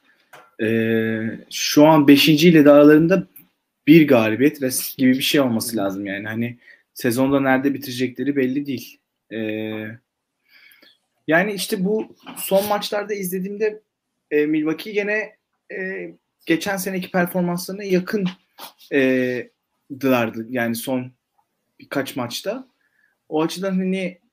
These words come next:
e, çok bir şey yok. Alarm bende çalmadı. Ama, e, dediğim bu rotasyon sıkıntısı onları vurabilir playoff'ta. Hele de Giannis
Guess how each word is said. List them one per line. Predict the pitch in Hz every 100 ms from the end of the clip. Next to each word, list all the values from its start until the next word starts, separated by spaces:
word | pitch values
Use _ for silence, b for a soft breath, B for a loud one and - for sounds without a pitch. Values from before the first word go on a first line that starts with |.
| _ -
e, | 135 135 135 139 - _ -
çok | 190 185 -
bir | 196 190 - _ _ _
şey | - - 196
yok. | 190 120 - - -
Alarm | 143 165 185 - _ _
bende | 160 156 180
çalmadı. | - 185 190 147 123 226 262 _ _ _ _ _ _ -
Ama, | 160 185 220 294 _ _ _ _ _
e, | 143
dediğim | 143 135 156 175 196
bu | 180
rotasyon | 175 180 180 196
sıkıntısı | 185 - - 165 - - 240 247 - - _ _
onları | 151 160 180 196
vurabilir | 190 190 175 165 - -
playoff'ta. | 139 117 107 - 110 113 _
Hele | - 165 214
de | 220
Giannis | 185 180 190 190 185 -